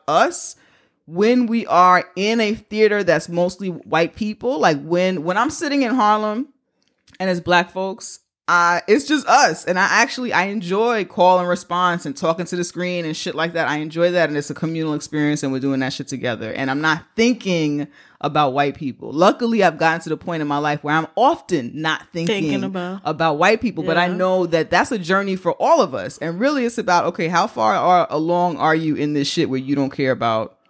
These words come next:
Speaker 1: white people and what they're
Speaker 2: Mm-hmm.
Speaker 1: thinking? And so I think a lot of us would be well served by just paying attention to, okay, where are you going to watch this movie? Who are you gonna experience it with? And
Speaker 2: If you have the privilege of
Speaker 1: if you have the privilege
Speaker 2: doing that.
Speaker 1: of doing that.
Speaker 2: We live
Speaker 1: Absolutely.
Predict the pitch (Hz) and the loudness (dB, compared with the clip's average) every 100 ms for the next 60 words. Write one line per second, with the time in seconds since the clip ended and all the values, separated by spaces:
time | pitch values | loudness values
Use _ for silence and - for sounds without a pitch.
0 | _ _ 135 135 160 131 - 117 226 226 | _ _ -2 -2 -2 -4 -4 -4 -2 0
1 | 196 101 131 135 98 110 143 - 143 143 | -2 -4 -8 -8 -10 -8 -6 -2 0 2
2 | 139 135 - - - - 147 147 180 175 | -2 -4 -12 -20 -20 -4 -2 0 2 2
3 | 160 170 185 185 175 165 165 - - - | 6 6 6 4 4 4 2 -4 -8 -14
4 | _ - 165 156 147 143 185 - 170 165 | _ -4 -2 0 0 2 2 2 2 2
5 | 202 277 294 - _ 143 143 160 - 175 | 2 -2 -4 -20 _ 0 0 -4 -2 -2
6 | 160 175 160 156 - 147 147 143 139 170 | -2 -4 -4 -6 -2 -2 2 0 4 4
7 | 170 165 170 143 151 147 139 139 123 131 | 4 2 0 -2 0 0 -2 -2 0 0
8 | - 127 131 120 107 139 151 151 143 139 | -2 -8 -6 -6 -4 -2 0 2 0 -2
9 | 127 123 - 139 135 127 131 104 135 - | -4 -8 -6 -2 0 -2 -6 -4 0 0
10 | - _ - _ - 151 151 143 277 277 | -2 _ -20 _ -6 -2 0 2 4 6
11 | 262 220 196 220 185 170 165 - 170 202 | 4 2 0 -2 0 -4 -4 -2 2 4
12 | 220 247 175 175 - 185 156 151 139 147 | 4 4 4 0 4 2 2 0 0 -2
13 | 180 185 180 160 127 135 - 131 120 110 | -2 -2 -2 -2 -2 -2 -2 -4 -4 -6
14 | - 175 185 143 160 | -6 -4 0 0 0